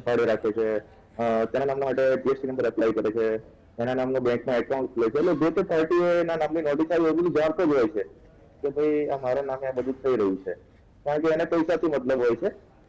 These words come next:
કે ભાઈ દર મહિને મને પચાસ હજાર કે લાખ રૂપિયા મળવાના છે, યા તો, અ, એક કરોડનું ટર્નઓવર થાય તો મને, અ, નવ લાખ રૂપિયા કે પાંચ લાખ રૂપિયા જે અમાઉન્ટ નક્કી થઈ મળવાની છે. એટલે જે તે વ્યક્તિ જાણતો જ હોય છે જેના નામની નોટિસ આવી હોય, બરાબર? એ અજાણ્યો બનવાની કોશિશ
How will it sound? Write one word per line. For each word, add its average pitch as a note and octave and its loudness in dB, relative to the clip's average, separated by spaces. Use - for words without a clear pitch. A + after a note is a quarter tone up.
કે C#3 -8
ભાઈ D3 0
દર D3+ 2
મહિને D3 0
મને D3 -4
પચાસ C#3+ -4
હજાર C3 0
કે C3+ -2
લાખ B2 0
રૂપિયા C3+ -2
મળવાના B2+ 0
છે, A#2+ 0
યા A#2 0
તો, B2+ -4
અ, A#2 -2
એક B2+ -2
કરોડનું B2 -2
ટર્નઓવર B2 0
થાય B2+ 0
તો A#2 -2
મને, A#2+ -4
અ, G#2+ -4
નવ C3 0
લાખ B2 2
રૂપિયા A#2+ 0
કે B2 0
પાંચ A#2+ -2
લાખ A#2 0
રૂપિયા A#2 0
જે A2+ 0
અમાઉન્ટ A2+ -2
નક્કી A2 -4
થઈ A#2+ -4
મળવાની B2 0
છે. G#2+ -4
એટલે E3+ -2
જે D#3+ 2
તે F3 -2
વ્યક્તિ E3 0
જાણતો C#3 0
જ C#3 2
હોય B2 2
છે D#3+ -2
જેના B2+ -4
નામની B2+ -10
નોટિસ A#2+ -6
આવી C#3+ 4
હોય, B2 4
બરાબર? F3 0
એ D3+ 4
અજાણ્યો C#3 0
બનવાની D3 0
કોશિશ C3+ -4